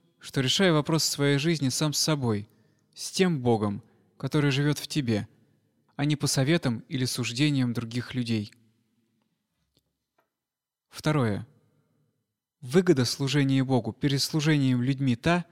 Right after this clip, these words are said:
что перед людьми невольно хочешь выказаться в лучшем свете и огорчаешься, когда тебя выставляют в дурном. Перед Богом ничего этого нет.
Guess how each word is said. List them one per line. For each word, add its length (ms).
что 220
перед 200
людьми 420
невольно 420
хочешь 420
выказаться 560
в 80
лучшем 320
свете 540
и 80
огорчаешься, 880
когда 260
тебя 200
выставляют 520
в 60
дурном. 480
Перед 280
Богом 380
ничего 420
этого 240
нет. 340